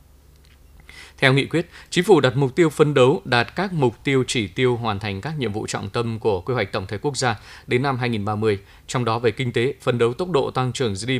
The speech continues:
P cả nước bình quân đạt bảy phần trăm một năm giai đoạn hai nghìn hai mươi mốt hai nghìn ba mươi. Đến năm hai nghìn ba mươi, G D P bình quân đầu người theo giá hiện hành đạt khoảng bảy nghìn năm trăm đô la Mỹ.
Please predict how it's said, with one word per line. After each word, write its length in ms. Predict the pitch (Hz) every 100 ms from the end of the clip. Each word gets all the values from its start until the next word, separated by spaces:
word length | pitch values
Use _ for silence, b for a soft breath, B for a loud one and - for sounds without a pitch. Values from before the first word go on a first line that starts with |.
| -
P 220 | 123 110
cả 120 | 104
nước 200 | 98 156
bình 180 | 127 110
quân 180 | 139 135
đạt 180 | 120 101 -
bảy 380 | 151 117 95 -
phần 200 | 117 107
trăm 220 | 139 127
một 60 | 101
năm 260 | 110 127 -
giai 220 | 110 123
đoạn 160 | 113 117
hai 180 | 127
nghìn 200 | 123 113
hai 120 | 95 117
mươi 60 |
mốt 120 | 151 165
hai 120 | 123
nghìn 160 | 110 95
ba 100 | 110
mươi. 220 | 107 101 - B B B
Đến 160 | 113 123
năm 160 | 139
hai 120 | 127 123
nghìn 160 | 107
ba 100 | 110
mươi, 220 | 113 113 104 B B
G 60 | 139
D 140 | 170 180
P 40 | 185 175
bình 160 | 147 123
quân 180 | 147 135
đầu 140 | 117
người 280 | 110 113 107
theo 160 | 131
giá 140 | 120 127
hiện 200 | 147 110
hành 180 | 110 101
đạt 160 | 101
khoảng 340 | - 113 92 127
bảy 120 | 104
nghìn 200 | 104 104
năm 160 | 120 110
trăm 280 | 127 120
đô 80 | 135
la 140 | 113 107
Mỹ. 260 | 117 175